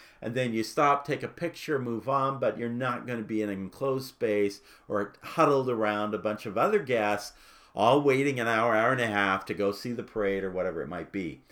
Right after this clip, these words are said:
So this is the list, and I think they're kind of fun sounding. So let me, let me walk you through that list. The first is the Royal Princess Processional.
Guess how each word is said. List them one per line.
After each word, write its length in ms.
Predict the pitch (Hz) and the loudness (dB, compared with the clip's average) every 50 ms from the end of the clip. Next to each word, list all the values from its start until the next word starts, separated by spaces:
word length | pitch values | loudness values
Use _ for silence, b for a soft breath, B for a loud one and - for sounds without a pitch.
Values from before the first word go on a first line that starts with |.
| b b b b b b | b b b b b b
So 480 | b - - - 147 127 127 117 - - - _ _ _ - | b -8 0 2 4 4 4 2 0 -4 -12 _ _ _ -2
this 320 | 113 156 190 220 220 - | 4 6 6 6 6 4
is 120 | 226 185 - | -4 -2 0
the 100 | 185 151 | 0 2
list, 320 | 123 117 110 110 - - | 4 4 4 4 2 -2
and 180 | - - - - - | -6 -6 -6 -4 0
I 220 | - 214 302 311 | 2 2 2 2
think 180 | 269 226 180 - | 0 -2 0 2
they're 160 | 143 131 - | 0 2 2
kind 160 | - 135 117 | 2 0 0
of 60 | 95 | 0
fun 320 | - - 127 104 90 80 71 - | 0 2 2 2 0 -2 -8 -12
sounding. 460 | - - 87 69 67 60 - 64 65 | -6 -4 -4 -4 -4 -6 -10 -14 -14
So 380 | - - - 120 107 104 - B B B B B B - | -8 -2 2 2 2 2 0 B B B B B B 0
let 180 | 147 170 175 175 | 2 2 2 2
me, 300 | 180 170 160 156 151 b b b b b b | 0 0 0 -2 -2 b b b b b b
let 140 | - 156 170 | -2 -2 0
me 100 | 170 156 | 0 4
walk 300 | 135 135 120 120 - - | 6 6 6 6 4 0
you 80 | 143 | -4
through 220 | 127 - 131 127 120 | -4 -2 -4 0 2
that 240 | 113 95 - - 98 | 4 2 2 2 2
list. 280 | 95 85 80 - - | 0 0 0 -2 -2
The 80 | - 131 | -2 -2
first 400 | - - 170 175 185 180 - - | 0 2 2 2 2 0 -2 -6
is 140 | 165 147 139 | -6 -4 -4
the 100 | 156 139 | -4 -2
Royal 440 | 123 120 120 123 131 127 127 127 | 2 4 6 6 6 6 4 2
Princess 680 | 127 - - - 165 165 156 - - 117 87 80 - - | -2 -2 0 0 0 0 0 0 2 2 2 2 0 -4
Processional. 800 | - - 131 131 - - 139 131 135 - - 113 78 - - | -6 -4 -4 -2 -2 0 -2 -2 0 -2 -4 -4 -6 -6 -8